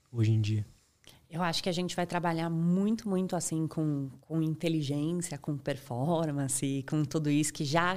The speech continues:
Speaker 2: já está, né? Talvez já até seja. Mas eu acredito que no futuro a gente vai ter muita coisa de chip. <laughs> Acho que sim.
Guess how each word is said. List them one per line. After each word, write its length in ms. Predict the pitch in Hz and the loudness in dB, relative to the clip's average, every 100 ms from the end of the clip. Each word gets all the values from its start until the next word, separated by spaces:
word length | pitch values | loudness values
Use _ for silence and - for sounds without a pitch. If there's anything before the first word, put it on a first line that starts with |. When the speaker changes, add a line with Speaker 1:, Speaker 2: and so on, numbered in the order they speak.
| 175 | -2
Speaker 2:
já 240 | 147 160 180 | -4 -2 -2
está, 480 | - - 143 165 | -4 -4 -2 0
né? 180 | 165 151 | 0 -2
Talvez 400 | 151 143 147 147 | -2 -2 -2 -2
já 140 | 151 147 | -2 -4
até 200 | 160 160 | -2 -2
seja. 440 | - 143 151 175 - - - - - | 0 0 -2 -4 -10 -16 -16 -18 -10
Mas 300 | - 160 165 | -2 0 2
eu 140 | 170 175 | 2 2
acredito 540 | 185 202 185 175 175 | 0 -2 -2 -4 -4
que 100 | - | -2
no 100 | 170 | -2
futuro 680 | 170 175 - 180 233 240 160 - - _ _ _ | -2 -8 -6 -2 0 -2 -4 -10 -20 _ _ _
a 80 | - | -2
gente 320 | 170 180 180 | 0 -2 -2
vai 200 | 180 175 | -2 -2
ter 360 | 175 165 170 170 | -2 -2 0 0
muita 560 | 170 170 170 185 220 226 | 0 0 0 0 -4 -6
coisa 240 | 196 190 | -4 -4
de 80 | 175 | -2
chip. 400 | - 175 - - - - - - - | -2 -4 -6 -14 -4 6 6 6 -4
<laughs> 240 | 143 - - 104 117 - 95 - - - - - - - | -8 -6 0 4 4 2 -6 -6 -6 -8 -16 -20 -18 -4
Acho 440 | 139 139 143 160 | 0 2 0 -6
que 140 | - | -6
sim. 360 | 180 151 127 | -2 0 0